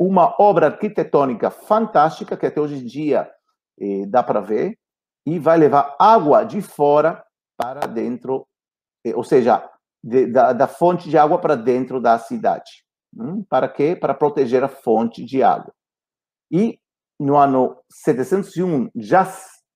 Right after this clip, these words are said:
Ezequias sabia que Senaqueribe ia chegar, ele vai ampliar a cidade de Jerusalém. Hum? Lembram? Essa era a cidade de Davi, essa é de Davi e Salomão, e aqui vemos uma grande amplia-, ampliação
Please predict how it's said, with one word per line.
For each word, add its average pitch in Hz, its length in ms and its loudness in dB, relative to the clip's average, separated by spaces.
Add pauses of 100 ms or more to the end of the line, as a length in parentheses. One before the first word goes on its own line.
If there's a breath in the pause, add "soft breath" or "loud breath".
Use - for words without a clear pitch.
(120)
Ezequias 143 420 -2
sabia 175 420 2
que 160 80 -6
Senaqueribe 139 540 -2
ia 139 100 0
chegar, 120 500 -2 (360)
ele 131 160 -2
vai 143 260 0
ampliar 156 720 2
a 147 200 4
cidade 120 840 -2
de 117 500 -4
Jerusalém. 113 920 -6 (640)
Hum? 175 220 -6
Lembram? 139 540 2
Essa 127 280 0
era 120 80 4
a 120 40 -6
cidade 117 300 0
de 110 40 -8
Davi, 165 420 2 (120)
essa 131 240 2
é 120 40 2
de 117 60 -4
Davi 120 200 0
e 127 40 -2
Salomão, 170 560 2 (240)
e 143 80 2
aqui 156 260 0
vemos 151 420 0
uma 143 260 -6
grande 160 420 0
amplia-, 143 340 -2
ampliação 127 680 -2